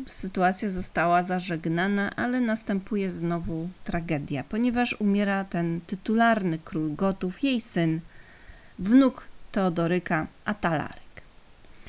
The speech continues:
No, jako to, jako że nie może już być jego formalną zwierzchniczką, regentką,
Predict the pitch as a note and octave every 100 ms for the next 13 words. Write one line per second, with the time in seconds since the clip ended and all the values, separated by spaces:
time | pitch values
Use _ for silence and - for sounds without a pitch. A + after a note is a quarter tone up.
0 | - - - - - - - - C4+ D#4+
1 | D#4 D4+ B3 G#3+ G#3 A3 G#3 G#3+ G3+ A3
2 | A3+ A3+ A3+ G#3+ G3+ A3+ A3+ G#3+ G3 F#3
3 | F3+ - A3 F#3 F3 F3+ E3 E3 - -
4 | - - G3+ G3+ G3 F3+ E3+ E3+ F#3+ D#3+
5 | - A3+ C4 - - F#3 D#3 D#3+ G#3 A3
6 | - G#3+ G#3+